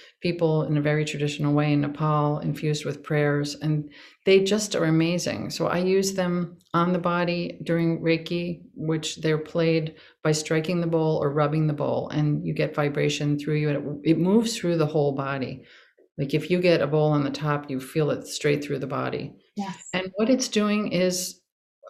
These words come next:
Speaker 1: similar to Reiki, in a w-, but it, but differently, 'cause it's through vibration. It almo-, it, it does the work by, um, moving around your energy and raise,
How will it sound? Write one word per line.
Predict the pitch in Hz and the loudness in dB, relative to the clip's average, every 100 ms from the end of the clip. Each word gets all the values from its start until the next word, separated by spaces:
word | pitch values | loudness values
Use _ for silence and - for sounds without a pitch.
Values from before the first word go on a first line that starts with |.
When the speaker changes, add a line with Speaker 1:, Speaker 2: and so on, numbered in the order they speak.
| - | -4
Speaker 1:
similar | - 208 202 202 190 190 | 0 2 4 2 2 -2
to | - | -2
Reiki, | 180 185 180 175 | 4 4 2 2
in | 170 160 | 2 2
a | |
w-, | 147 - | 0 0
but | 160 | 2
it, | 156 - 143 - | 0 0 -10 -4
but | 165 160 | 0 2
differently, | 175 170 156 160 | 2 2 0 0
'cause | 160 | -2
it's | 151 - | -4 -4
through | - 156 | -2 2
vibration. | 151 147 156 170 170 139 131 | 2 2 4 2 2 -2 0
It | 143 143 | -2 0
almo-, | 160 160 | 0 2
it, | 151 147 147 - | 2 -2 -4 -8
it | - 147 | -4 2
does | 165 165 | 4 4
the | 160 | 2
work | 147 160 156 | 2 2 2
by, | - 147 143 147 147 - - _ _ _ - | 0 0 2 0 -2 -16 -20 _ _ _ -8
um, | 165 147 139 131 - - _ _ - - 156 | 0 2 2 0 -2 -8 _ _ -20 -14 -2
moving | 165 175 175 175 | 2 4 2 2
around | 165 156 151 156 156 | 2 2 2 2 2
your | 151 147 147 | 2 2 2
energy | 156 147 147 147 151 151 - _ _ _ - | 0 0 0 0 0 -2 -10 _ _ _ -4
and | 147 151 - 135 | -2 -2 -4 -2
raise, | 151 160 151 | 2 2 0